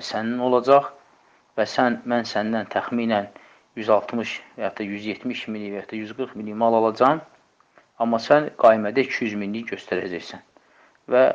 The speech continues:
qardaş deyir ki, mənim öz fikrimcə bu haramdır, amma son dəfə qərar verdim ki, bir elm əhlimdən soruşum, dəqiqləşdirim. Əlbəttə, qardaşım, bu haramdır.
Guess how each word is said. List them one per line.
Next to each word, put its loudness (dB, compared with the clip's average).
qardaş 4
deyir -2
ki, 0
mənim 2
öz -6
fikrimcə -4
bu 2
haramdır, 4
amma -2
son 0
dəfə 2
qərar 4
verdim -4
ki, -6
bir -6
elm -4
əhlimdən -10
soruşum, -8
dəqiqləşdirim. -8
Əlbəttə, 2
qardaşım, 0
bu 2
haramdır. 4